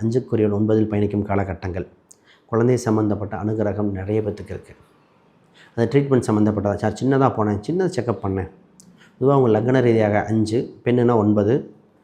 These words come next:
தாய்மைங்கர் நாலு, இதெல்லாம் பார்க்கணும். எடுத்தோடனே அஞ்சாம் இடம் பார்க்குறீங்க, "சார், அஞ்சுல கேது இருக்கு, கொஞ்சத்துக்கு பிள்ளை இல்லைன்னாங்க." இப்ப எங்க அக்கா ஜாதகத்துல ரெண்டு, ரெண்டு குழந்தை இருக்கு. இந்த மாதிரி ஜோ-, ஜோதிட விதிகள் நான் சொன்னேன். குருநாதருக்கே அஞ்சுல கேது.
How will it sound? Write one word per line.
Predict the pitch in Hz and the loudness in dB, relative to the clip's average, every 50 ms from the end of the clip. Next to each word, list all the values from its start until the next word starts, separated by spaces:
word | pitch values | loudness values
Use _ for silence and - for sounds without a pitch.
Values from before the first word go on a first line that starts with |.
| _ _ _ - 123 | _ _ _ -2 0
தாய்மைங்கர் | 131 139 139 135 131 123 117 120 101 | 2 4 4 4 4 4 2 0 0
நாலு, | 101 101 104 107 107 113 113 | 0 0 2 2 2 2 2
இதெல்லாம் | 113 120 131 139 139 | 2 4 4 4 4
பார்க்கணும். | - 113 101 101 98 90 85 - - - 78 | 2 2 2 0 -2 -8 -8 -12 -14 -8 -4
எடுத்தோடனே | 104 110 113 120 117 135 135 135 | 0 0 0 0 2 2 2 2
அஞ்சாம் | 117 117 117 135 131 | 2 2 4 4 4
இடம் | 127 123 123 113 | 4 4 2 2
பார்க்குறீங்க, | 113 113 107 117 117 117 117 117 110 110 - - - - _ _ | 2 0 0 2 2 2 2 2 0 -2 -6 -14 -20 -20 _ _
"சார், | - - 117 107 131 | 0 2 4 4 4
அஞ்சுல | 151 147 160 147 | 6 6 6 6
கேது | 113 120 135 139 135 | 8 8 8 8 8
இருக்கு, | 131 123 101 123 117 101 - - - | 8 6 6 2 0 0 -2 -6 -6
கொஞ்சத்துக்கு | 117 110 107 - 131 147 139 151 147 139 131 120 104 | -6 -2 0 2 2 4 6 6 6 4 4 0 0
பிள்ளை | 113 120 127 131 127 | 0 2 4 6 6
இல்லைன்னாங்க." | 123 120 120 117 110 107 101 95 87 - - - - _ _ _ _ _ _ _ _ _ _ _ _ _ _ _ _ _ _ _ _ _ _ _ | 8 8 6 6 4 2 0 -2 -4 -8 -12 -14 -20 _ _ _ _ _ _ _ _ _ _ _ _ _ _ _ _ _ _ _ _ _ _ _
இப்ப | - 113 | -2 0
எங்க | 117 117 113 104 | 0 0 0 0
அக்கா | - 147 | 2 2
ஜாதகத்துல | 147 139 139 131 127 135 143 | 4 6 4 4 4 4 4
ரெண்டு, | 131 123 120 123 123 120 117 113 113 110 110 110 | 4 4 4 6 6 6 6 6 6 6 4 4
ரெண்டு | 110 117 117 | 4 2 2
குழந்தை | 117 120 117 110 110 | 2 2 2 2 2
இருக்கு. | 104 92 - 98 - - - _ _ _ _ - | 2 0 -2 -8 -12 -14 -16 _ _ _ _ 0
இந்த | 127 139 151 | 4 6 6
மாதிரி | 135 127 120 113 | 6 6 4 4
ஜோ-, | 107 101 104 104 110 | 2 2 0 4 6
ஜோதிட | 139 160 165 160 156 147 | 8 8 10 10 10 10
விதிகள் | 139 135 135 131 131 | 10 10 8 8 6
நான் | 113 113 107 | 6 6 2
சொன்னேன். | - 117 110 107 110 127 | 0 0 0 2 6 6
குருநாதருக்கே | 139 151 160 160 156 151 143 147 139 135 139 156 147 - - - | 8 8 10 10 10 10 10 10 10 8 8 6 4 4 4 0
அஞ்சுல | 120 127 131 135 131 | 0 4 6 6 6
கேது. | 117 - 120 - 117 110 - | 8 6 6 4 4 2 -2